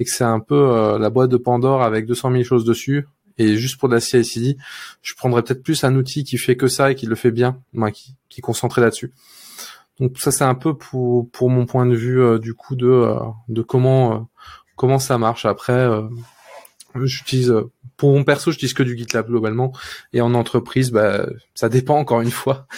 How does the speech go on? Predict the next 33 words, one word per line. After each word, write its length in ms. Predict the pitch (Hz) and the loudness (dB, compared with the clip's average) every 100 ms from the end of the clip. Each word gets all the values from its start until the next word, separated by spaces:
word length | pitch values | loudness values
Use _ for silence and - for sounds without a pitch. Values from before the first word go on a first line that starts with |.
| - | -8
<laughs> 220 | 151 - | -6 -4
J'ai 60 | |
déjà 200 | 117 127 | 0 2
vu 140 | 123 143 | 0 0
globalement 400 | 127 123 127 131 | 2 2 2 2
de 60 | |
l'Argo. 220 | 127 120 120 | 0 0 0
Les 120 | 120 | 0
deux 120 | 135 | 2
dernières 180 | 143 135 | 2 2
fois, 180 | 151 147 | 2 0
j'ai 120 | 127 | 0
vu 140 | 131 | -4
c'était 260 | 131 123 120 | -2 -2 0
de 60 | 113 | 0
l'Argo 220 | 120 131 | 0 -2
C 180 | 131 135 | -4 -2
D, 100 | 143 | 0
mais 100 | 117 | 0
j'ai 140 | 104 | -4
très 220 | - 135 | -4 -2
peu 100 | 131 | -2
touché. 400 | 123 123 - 131 131 - - - _ - | -4 -4 -2 -2 -4 -20 -20 -20 _ -4
Et 100 | 117 | 0
la 140 | 110 | 0
dernière, 360 | 110 131 139 139 | 2 2 2 2
dernière 320 | 127 123 117 | 2 2 0
fois, 260 | - 131 123 | 0 0 0
c'était, 440 | - 107 - 120 | -4 -4 0 2
euh, 960 | 113 104 104 104 104 101 101 95 87 87 | 4 2 2 0 0 2 2 0 -2 -4
c'était 260 | - - | -6 -4
du 120 | 131 | -2
drone. 420 | 117 107 107 110 | 0 0 -2 -4